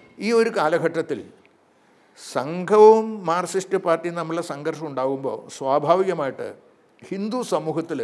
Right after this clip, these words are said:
ആണ് ഇത് ഉണ്ടാകുന്നത്. ഇത് പരമേശ്വരാചാര്യ മനസ്സിനെ വേദനിപ്പിച്ചിരുന്നു. ഇത് മാറണം എന്ന് മാത്രമല്ല, നമ്മുടെ നാട്ടിലെ ശ്രീനാരായണ ഗുരുദേവൻ, അതേപോലെ തന്നെ നമ്മുടെ നവോത്ഥാന നായകന്മാരുടെ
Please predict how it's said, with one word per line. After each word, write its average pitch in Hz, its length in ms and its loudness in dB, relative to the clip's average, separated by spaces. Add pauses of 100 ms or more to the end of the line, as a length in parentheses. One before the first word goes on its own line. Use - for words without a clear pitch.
(680)
ആണ് 135 120 -6 (100)
ഇത് 127 200 -8
ഉണ്ടാകുന്നത്. 104 440 -12 (760)
ഇത് 208 100 0 (140)
പരമേശ്വരാചാര്യ 165 680 -2
മനസ്സിനെ 135 380 -8
വേദനിപ്പിച്ചിരുന്നു. 113 640 -12 (960)
ഇത് 226 80 4 (140)
മാറണം 131 420 0 (920)
എന്ന് 202 140 -2 (100)
മാത്രമല്ല, 143 460 0 (760)
നമ്മുടെ 165 260 -2 (100)
നാട്ടിലെ 131 340 -4 (100)
ശ്രീനാരായണ 147 600 -6
ഗുരുദേവൻ, 131 440 -8 (100)
അതേപോലെ 127 340 -12
തന്നെ 131 140 -10 (180)
നമ്മുടെ 120 220 -12 (100)
നവോത്ഥാന 135 400 -10 (120)
നായകന്മാരുടെ 117 560 -12